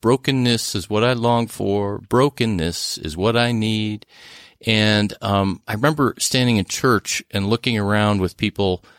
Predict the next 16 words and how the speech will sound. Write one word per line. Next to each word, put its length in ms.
their 100
hands 380
in 80
their 120
pockets 720
and 140
kind 160
of 80
numbly 600
singing 380
that 200
song. 640
And 140
I 80
thought, 360
"What? 520